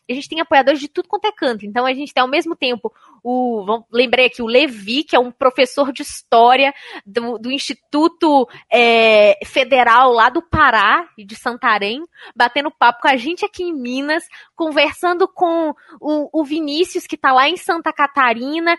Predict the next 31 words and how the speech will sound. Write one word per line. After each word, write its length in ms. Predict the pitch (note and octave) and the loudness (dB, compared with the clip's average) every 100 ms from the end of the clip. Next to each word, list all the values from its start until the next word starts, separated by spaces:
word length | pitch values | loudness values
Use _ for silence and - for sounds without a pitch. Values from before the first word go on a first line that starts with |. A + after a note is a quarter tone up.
| - | -6
e 80 | C#4 | -14
com 160 | - D#4 | -4 0
a 60 | |
Leilane, 580 | D4 C#4 C4+ B3+ C#4+ E4 | 2 2 2 2 2 -2
que 120 | - | -8
tá 180 | D4+ C#4+ | -2 -2
no 140 | C4+ A#3+ | 0 -4
Rio, 400 | A#3+ C#4 F#4 - E4+ | -4 -2 -2 -4 -10
e, 140 | E4+ - | -10 -8
e 140 | D#4 | 0
essas 240 | F#4 F#4 - | 0 0 -8
pessoas 400 | E4 - F4 - | -10 -6 -8 -2
todas, 280 | D4+ D#4 E4 - - _ _ _ | -2 -2 -8 -16 -20 _ _ _
é, 220 | A#3 A3 A#3+ | -2 0 0
é, 580 | A3+ A3 G#3 - A3 | 0 0 -2 -2 -4
é, 60 | G#3 _ - - _ | -4 _ -20 -20 _
convivendo 600 | - D4+ C#4+ C#4 B3 C#4+ | -2 -2 0 0 0 0
e 60 | E4+ | -2
conversando 640 | - C#4+ C4 C4 C#4+ D#4+ | -6 -4 -4 -2 -4 -4
e 60 | E4 | -2
trocando 400 | D#4 - C#4+ C4 | 0 -2 -2 -6
ideia, 440 | G#3+ A#3 C#4 D#4 - | 0 4 4 2 -2
e 140 | C#4+ - | -10 -2
é 140 | C#4 | 0
um 80 | D4+ | 0
espaço 460 | - D4+ C4+ - C#4 | -2 -2 -2 -2 -8
muito 360 | C#4 E4+ E4+ | -6 -6 -8
rico 320 | A3+ A3+ - | -10 -10 -12
de 140 | F#3 - | -18 -10
troca, 480 | - B3+ C#4 - A3 _ _ - _ _ | 2 4 4 0 -14 _ _ -20 _ _
que 400 | - D4+ C#4 | -4 -4 -4